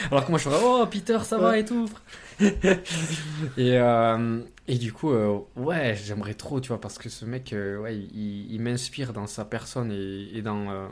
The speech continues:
Speaker 1: dans la, la personne qu'il arrive à être avec tout ce qu'il a accompli, tu vois, du coup,
Speaker 2: Ouais.
Speaker 1: euh, je pense que
Speaker 2: Ok.
Speaker 1: je choisirais.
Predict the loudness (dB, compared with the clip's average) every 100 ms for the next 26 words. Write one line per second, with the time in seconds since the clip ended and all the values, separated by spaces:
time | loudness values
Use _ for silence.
0 | -16 _ _ -20 -12 -6 -2 -2 -2 -4
1 | -2 0 0 0 -4 -2 -2 -2 -2 -2
2 | 0 0 -2 -8 -10 -12 -10 -6 -6 -6
3 | -12 -10 -10 -10 -12 -10 -12 -6 -6 -6
4 | -10 -20 -20 -20 -20 _ -12 -10 -8 -10
5 | -10 -12